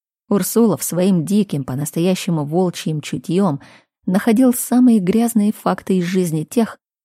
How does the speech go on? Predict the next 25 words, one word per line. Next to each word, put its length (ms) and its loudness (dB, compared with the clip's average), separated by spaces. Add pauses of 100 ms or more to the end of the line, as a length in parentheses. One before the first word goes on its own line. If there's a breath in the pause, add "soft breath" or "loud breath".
кто 160 0
так 240 0
или 220 2
иначе 340 -2
влиял 340 -2
на 120 -4
судьбу 320 -4
мира. 340 -4 (1120)
И 120 -2
это 220 0
здание 540 2
построено 580 0
не 140 4
просто 400 -2
ради 220 0
открытия 460 -4
очередной 500 -4
точки. 480 -8 (560)
Парочка 480 -2
возможных 480 -2
союзников 680 -4 (120)
должна 400 2
явиться 360 0
на 140 0
праздник. 480 -6